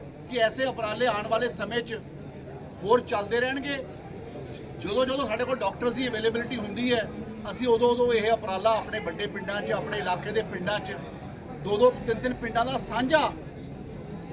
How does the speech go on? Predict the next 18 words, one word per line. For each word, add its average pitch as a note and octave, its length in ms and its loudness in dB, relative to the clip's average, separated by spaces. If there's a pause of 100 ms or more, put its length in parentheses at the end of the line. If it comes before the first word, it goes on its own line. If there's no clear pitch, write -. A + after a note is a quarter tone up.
ਕੈਂਪ A3+ 280 2
ਅਸੀਂ - 200 0
ਆਉਣ F#3 460 -2
ਵਾਲੇ G3+ 200 -2
ਦਿਨਾਂ G3 220 -4
'ਚ - 160 -12
ਚਲਾ F3 200 -2
ਕੇ F#3+ 120 -8
ਰੱਖਾਂਗੇ G3+ 380 -4
ਤਾਂ A3+ 180 0
ਕਿ G#3+ 160 -6
ਲੋੜਵੰਦ G#3+ 480 -2
ਪਰਿਵਾਰਾਂ E3+ 440 -2
ਨੂੰ F#3 120 -6
ਅਸੀਂ B3 240 -6 (340)
ਮਦਦ F#3 260 -2
ਕਰ D#3+ 140 -6
ਸਕੀਏ। - 300 -10